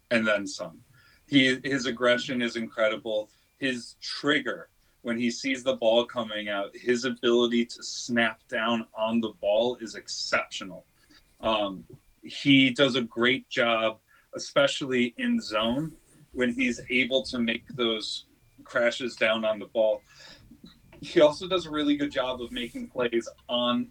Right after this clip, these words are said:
the ball, um, rather than just trying to play the receiver's hands. On deep passes, he does,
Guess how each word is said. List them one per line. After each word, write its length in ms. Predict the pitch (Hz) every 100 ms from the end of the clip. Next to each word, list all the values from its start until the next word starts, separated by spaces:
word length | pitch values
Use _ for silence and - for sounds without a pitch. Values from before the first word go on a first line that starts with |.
| -
the 120 | 110
ball, 520 | - 107 110 131 147 _ _ _ 127
um, 360 | 110 107 104 - _ _ _ - - _ _ _ -
rather 380 | 123 123 127 123
than 180 | 127 120
just 260 | 120 117
trying 280 | - 123 117
to 80 | 110
play 260 | - 120
the 80 | 113
receiver's 560 | 110 - 117 107 104 -
hands. 540 | 110 104 95 98 - -
On 260 | 131 123 117
deep 280 | 131 147 -
passes, 600 | 156 147 - 180 170 -
he 160 | 147 120
does, 400 | 123 123 120